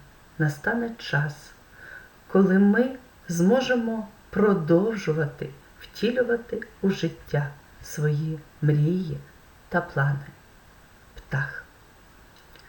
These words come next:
Хіба той птах, залетив вирій, що бачив смерть своїх близьких, не піднімається на крила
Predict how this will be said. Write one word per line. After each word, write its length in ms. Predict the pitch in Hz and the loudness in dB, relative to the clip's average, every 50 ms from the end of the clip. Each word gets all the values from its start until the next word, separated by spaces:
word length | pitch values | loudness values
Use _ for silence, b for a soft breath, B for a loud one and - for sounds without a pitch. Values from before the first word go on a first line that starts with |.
| b b b b b b b b b b - - - - | b b b b b b b b b b -20 -20 -20 -20
Хіба 640 | - - - - - 190 196 151 147 160 196 254 277 - - - | -20 -16 -6 0 4 4 4 4 4 0 0 0 0 -4 -6 0
той 200 | - 220 226 226 | 2 4 4 4
птах, 840 | 220 - - - - - - - - - 254 269 269 - - - - - _ B B B B B B B B B - | 2 -2 -10 -20 -4 4 6 8 8 8 6 4 -2 -4 -6 -10 -14 -20 _ B B B B B B B B B -6
залетив 800 | 160 156 175 202 196 196 190 214 254 247 - - - 220 214 | -2 4 8 8 10 10 10 8 6 6 4 -2 0 2 2
вирій, 800 | 196 185 175 165 165 170 185 196 220 240 262 269 - 202 180 156 143 143 - - B B B B B B B | 2 2 0 0 2 6 6 8 6 6 2 -2 -2 -2 -2 -2 -4 -8 -10 -16 B B B B B B B
що 300 | - - - - 220 220 | -12 -4 4 8 8 8
бачив 560 | 185 151 185 220 262 262 - - - 220 196 | 8 8 8 8 8 6 4 2 2 2 2
смерть 760 | - - - - 156 156 156 165 190 233 254 262 262 262 - - | 2 -2 -4 -2 0 2 4 4 4 6 4 4 2 0 -4 -12
своїх 600 | - - - 180 185 208 196 196 202 240 240 202 | -10 -4 0 4 4 6 6 6 4 2 2 2
близьких, 720 | 170 170 190 208 202 - - - - - 202 240 262 - - B B B B B B B B B - | 2 4 4 4 2 0 -6 -10 -4 0 0 0 0 -2 -10 B B B B B B B B B 4
не 160 | - 220 240 | 10 10 10
піднімається 1000 | 233 233 - 208 180 208 214 202 196 190 170 175 208 262 311 320 - - - - | 10 10 6 4 4 6 6 6 6 6 6 6 6 4 2 0 -2 -4 -2 2
на 200 | 349 339 349 359 | 4 4 4 2
крила 640 | 359 - - - 339 311 285 262 214 175 170 147 139 | 0 0 0 2 2 2 2 0 0 0 0 -2 -2